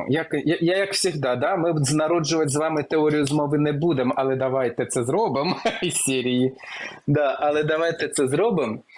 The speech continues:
Потому що, потому що, дивіться, у нас випадає королева мечей, ну, як сам, ем, сама війна, сам конфлікт, саме озброєння, і нам нужно третє мнення, ієрофант,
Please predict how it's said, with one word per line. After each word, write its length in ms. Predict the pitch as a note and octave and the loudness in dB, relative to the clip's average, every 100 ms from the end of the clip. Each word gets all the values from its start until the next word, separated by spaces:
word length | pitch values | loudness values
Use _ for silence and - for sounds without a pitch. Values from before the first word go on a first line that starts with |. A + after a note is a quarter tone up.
| - _ _ _ - - | -20 _ _ _ -20 -4
Потому 300 | D#3 C#3 D3+ | 0 2 2
що, 240 | D#3 E3+ - - | 0 -2 -4 -6
потому 240 | D#3 C#3+ D3+ | -2 0 0
що, 140 | D#3+ | 0
дивіться, 540 | D3 D3+ C3+ - A#2+ - | 2 2 0 0 -2 0
у 80 | C3+ | 0
нас 300 | D3+ E3+ C#3+ | 0 0 0
випадає 520 | C3+ C#3+ C#3 C#3 C3+ | 0 0 0 0 0
королева 480 | C3 C3 B2+ C3 C3 | 0 0 2 2 0
мечей, 580 | C3+ C3+ F#3 G3+ A#3+ - | 0 0 2 2 0 -4
ну, 160 | D#3 C#3+ | -2 0
як 200 | B2 A#2+ | 0 -2
сам, 320 | - B2 A2 - | -2 -2 -4 -4
ем, 520 | C3+ B2 A#2+ A#2 A#2 | -2 0 0 2 0
сама 320 | A#2+ C#3+ C3+ A#2 | 0 0 0 0
війна, 280 | B2+ C#3 | 0 0
сам 260 | B2+ B2+ A#2+ | -2 -2 -2
конфлікт, 460 | C3+ B2 C#3 C3+ C3 | -2 -2 0 0 0
саме 340 | C3 B2 B2 | -2 0 0
озброєння, 840 | A#2+ A#2+ C#3 A3 G#3 B2 A2+ - - | 0 0 0 2 2 2 0 -2 0
і 320 | D3+ C#3 C#3 | 0 2 0
нам 220 | C#3+ C3 | 2 2
нужно 340 | D#3 F#3+ D3+ | 2 2 0
третє 460 | - C3 C#3+ D3 C#3 | 0 -2 0 0 2
мнення, 480 | C3+ C3+ A#2 G#2 G2 | 2 2 2 0 0
ієрофант, 580 | C3+ C3 C3 - B2 | 2 2 0 -2 -4